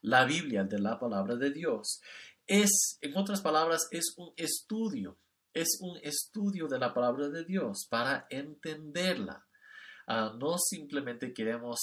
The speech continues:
hacerlo solamente para decir que hoy sí yo leí la palabra de Dios, pero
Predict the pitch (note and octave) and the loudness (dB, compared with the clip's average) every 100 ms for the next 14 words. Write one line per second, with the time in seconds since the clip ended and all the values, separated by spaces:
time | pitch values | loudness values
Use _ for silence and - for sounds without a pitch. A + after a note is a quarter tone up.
0 | - A#2 - D#3 D3 C#3+ E3 E3 D#3+ C3+ | -2 -2 0 0 0 0 2 2 2 0
1 | C3+ C3+ A#2+ A2+ A2+ - C#3 C3 A#2+ A2+ | -4 2 4 6 2 2 2 2 -4 2
2 | C#3+ D3+ - D3 C#3+ B2 A#2 A#2+ G#2+ G2 | 4 4 2 2 2 4 2 2 0 0
3 | G2 G2+ G#2 G2+ G2+ - - - _ B2 | 0 0 0 -4 -4 -8 -14 -14 _ 2
4 | A2 | 2